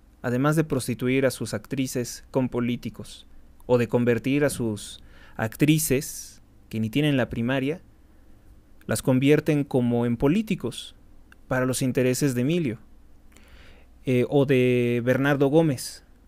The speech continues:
socio de todas las movidas sucias <clears throat> de los ilícitos que está haciendo el presidente López Obrador con recursos públicos.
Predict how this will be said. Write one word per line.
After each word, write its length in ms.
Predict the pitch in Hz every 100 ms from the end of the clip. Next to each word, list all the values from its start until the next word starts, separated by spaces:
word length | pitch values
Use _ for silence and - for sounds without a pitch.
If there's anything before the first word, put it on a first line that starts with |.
| - -
socio 520 | - 175 185 170 147
de 100 | 131
todas 240 | 160 156
las 140 | 151 135
movidas 420 | 131 143 143 135
sucias 540 | 165 156 147 165 - -
<clears throat> 100 | -
de 880 | 226 226 247 226 190 143 127 - 131
los 200 | 127 127
ilícitos 580 | 123 175 208 165 127 -
que 80 | 120
está 300 | - 143 - - - -
haciendo 340 | 123 147 147
el 100 | 139
presidente 540 | 135 117 131 139 143
López 280 | 131 131 135
Obrador 360 | 135 120 135 139
con 180 | 135 120
recursos 480 | 113 127 127 120
públicos. 600 | - 127 110 104 - -